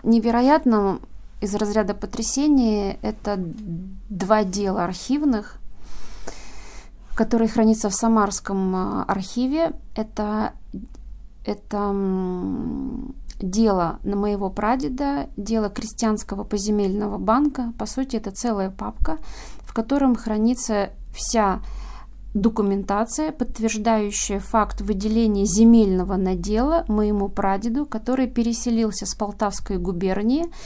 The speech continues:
в Самарскую губернию. Это договор, по большому делу,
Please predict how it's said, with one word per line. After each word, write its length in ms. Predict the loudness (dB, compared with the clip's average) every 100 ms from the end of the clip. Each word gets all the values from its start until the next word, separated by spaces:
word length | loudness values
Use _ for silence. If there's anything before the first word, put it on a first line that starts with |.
| -14 -6
в 60 |
Самарскую 640 | 2 4 4 2 -4 -4 -2
губернию. 680 | 0 0 2 2 2 2 -2 -6 -8
Это 200 | -4 0
договор, 720 | 2 2 2 0 -2 -2 -4 -8 -14 -16 -8
по 80 | -2
большому 460 | 0 0 0 2 2
делу, 420 | 2 0 0 -4